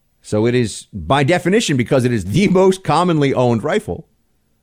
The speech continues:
it is in common usage, which means that it is covered under Second Amendment jurisprudence. I just, I think that Mayor Pete has to know that,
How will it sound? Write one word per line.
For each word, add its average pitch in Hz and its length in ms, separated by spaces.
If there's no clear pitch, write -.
it 147 140
is 139 180
in 135 140
common 139 320
usage, - 500
which 104 220
means 127 200
that 120 100
it 117 80
is 113 100
covered 120 340
under 107 320
Second 113 340
Amendment 101 340
jurisprudence. 247 520
I 175 100
just, 208 220
I 214 180
think 320 320
that 170 120
Mayor 185 280
Pete 214 220
has 175 200
to 127 100
know 220 380
that, 67 400